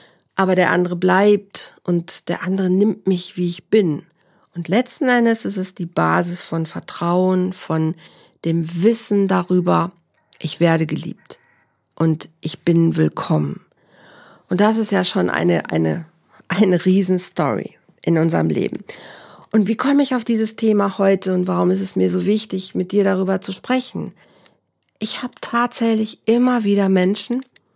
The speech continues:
die halt in so Konstellationen stecken von "komm her, geh weg", on, off, abhauen und wiederkommen, also kämpfen und fliehen,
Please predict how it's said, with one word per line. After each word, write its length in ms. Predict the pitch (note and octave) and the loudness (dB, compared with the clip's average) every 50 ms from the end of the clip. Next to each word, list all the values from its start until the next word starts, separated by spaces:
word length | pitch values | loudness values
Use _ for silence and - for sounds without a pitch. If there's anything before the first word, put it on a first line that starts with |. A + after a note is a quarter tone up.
| - - - _ _ _ _ - | -20 -20 -20 _ _ _ _ -6
die 160 | G#3 G3+ G3 | -4 -2 2
halt 360 | G3+ G3+ G#3 G#3 G3+ - - _ - | 2 4 4 2 2 -2 -8 _ -2
in 400 | G3+ G3+ G3+ G3+ G3+ G#3 G3+ F3 | 0 2 4 4 4 2 2 2
so 140 | G3+ G#3 | 0 -2
Konstellationen 920 | G3+ - G#3+ G#3+ A3 G#3 - G3 F#3+ F#3+ F#3+ - - A3+ A3+ A3+ A3+ A3+ A3+ | 0 2 2 2 2 0 0 -2 -2 -2 -2 0 0 2 4 4 4 4 2
stecken 640 | A3 - - - A3 G#3 G#3+ - G3+ G3 G3 G3 F#3+ | 0 -4 -4 -4 -4 -4 -2 -2 -2 0 0 0 -2
von 480 | - - - F#3 F#3 F#3 F#3 F#3+ F#3 | -4 -2 0 0 2 0 0 -2 -6
"komm 260 | - - - - G#3+ | -8 -8 -6 -4 -4
her, 200 | F#3+ F#3+ G3 F#3+ | -2 0 0 -2
geh 200 | F#3 F3+ F#3+ F3 | 0 -2 -4 -4
weg", 280 | F#3 E3 D#3 - - - _ _ _ _ _ _ _ _ | -4 -6 -8 -8 -14 -20 _ _ _ _ _ _ _ _
on, 240 | - F#3+ G3 G3+ G3+ | 2 2 4 4 2
off, 340 | - - F3 - - - - - - - - - - - - - - - - _ _ | 2 -2 -4 -4 -4 -10 -14 -18 -20 -20 -20 -20 -20 -20 -20 -20 -20 -20 -20 _ _
abhauen 760 | - G#3+ A3 A3 - - - G3 G3 F#3+ F#3+ F#3 F#3 F#3 F#3 - _ _ _ _ _ - | -2 -2 -2 -2 -2 0 2 4 6 6 6 6 4 2 0 -6 _ _ _ _ _ 0
und 200 | G3 F#3+ F3 E3+ | 2 2 2 2
wiederkommen, 640 | F3+ F3 E3+ E3 - - - - - F#3 F#3 F#3+ - _ | 0 0 0 -2 -4 -8 -10 -10 -10 -10 -12 -14 -18 _
also 360 | - F3 F3 F3+ F3 E3 - - _ - | -8 -6 -4 -2 -2 -4 -4 -8 _ -2
kämpfen 640 | - A3 A3+ A3 A3 G#3+ - - F3 F3 - - - _ | 2 4 4 4 4 2 -2 -4 -4 -4 -6 -8 -12 _
und 220 | - F#3 F3+ F3 | -2 -2 -2 -2
fliehen, 540 | - - - G3 G3 G#3+ G3 E3+ C#3 - | -4 -8 -6 -2 2 2 4 2 2 0